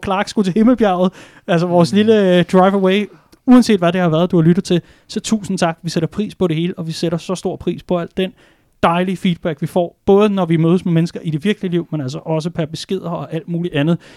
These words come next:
Speaker 1: Vi kunne ikke gøre det uden jer, og vi gad ikke gøre det uden jer. Så tak, tak, tak. Og især også en stor tak til alle jer, der holder fast i medlemskabet, selvom der ikke sker en skid. Der sker alligevel en lille smule, fordi, øh,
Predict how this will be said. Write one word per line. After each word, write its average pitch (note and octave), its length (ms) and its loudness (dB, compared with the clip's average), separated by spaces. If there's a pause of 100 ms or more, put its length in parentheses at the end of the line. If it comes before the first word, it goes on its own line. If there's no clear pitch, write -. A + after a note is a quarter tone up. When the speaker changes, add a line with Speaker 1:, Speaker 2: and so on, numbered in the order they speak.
(280)
Speaker 1:
Vi E3+ 60 -4
kunne A3 340 4
ikke F#3 100 -6
gøre E3+ 260 0
det F#3 120 -4
uden E3+ 220 4
jer, D#3 140 0
og C3 180 -6
vi C3+ 100 -4 (140)
gad C#3+ 260 -2
ikke B2+ 200 -4
gøre G#2+ 160 -6
det G#2+ 80 -6
uden A2 300 -2
jer. G2+ 160 -4 (360)
Så - 140 -10
tak, - 420 -4 (180)
tak, D#3+ 320 0
tak. D3+ 260 -2 (100)
Og F#3 120 0
især G#3+ 420 0 (260)
også D#3 240 0
en F3+ 60 -6
stor G3+ 260 -2
tak D#3+ 300 -6
til - 140 -8
alle E3+ 180 0
jer, E3+ 100 -2
der E3+ 80 -6
holder D#3 160 -2
fast A3 340 -2
i A#3 40 -2
medlemskabet, F#3+ 640 -2
selvom F#3 200 -10
der F3 60 -6
ikke F3+ 140 -8
sker A#3 200 -6 (140)
en B2+ 160 -2
skid. - 400 -6 (680)
Der F#3 280 2
sker B3+ 280 -4
alligevel B3 360 0
en F#3+ 80 2
lille F#3 120 2
smule, F#3 340 0 (140)
fordi, F3 460 0
øh, D3+ 200 2